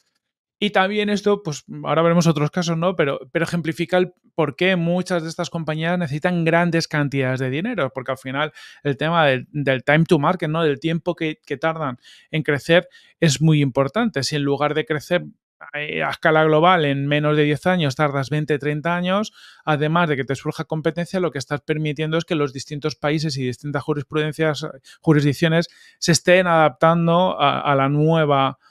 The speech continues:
eh, a lo, a lo nuevo que estás trayendo al mercado y muy seguramente te bloqueen antes de poder crecer.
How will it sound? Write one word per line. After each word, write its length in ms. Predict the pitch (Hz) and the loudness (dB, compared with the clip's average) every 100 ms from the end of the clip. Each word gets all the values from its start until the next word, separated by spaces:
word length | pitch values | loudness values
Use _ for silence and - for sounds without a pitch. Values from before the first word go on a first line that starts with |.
| - _ - | -20 _ -4
eh, 320 | 143 135 127 123 - | -2 0 -2 -6 -4
a 60 | |
lo, 300 | 139 135 135 | 0 0 0
a 80 | - | 0
lo 120 | 139 135 | 0 2
nuevo 160 | 156 | 0
que 60 | 165 | -2
estás 200 | - 156 | -4 -4
trayendo 380 | 143 139 139 135 | 0 0 2 0
al 60 | |
mercado 320 | 135 143 170 | 0 2 2
y 60 | 151 | 4
muy 140 | 143 | 0
seguramente 560 | 156 160 156 156 156 170 | 0 0 0 -2 -2 -2
te 100 | 165 | 0
bloqueen 480 | 147 135 135 139 139 | 2 0 0 -6 -6
antes 240 | 131 139 | -6 -6
de 120 | 135 | -8
poder 320 | 127 117 113 120 | -8 -8 -10 -10
crecer. 380 | 113 - 131 | -16 -10 -10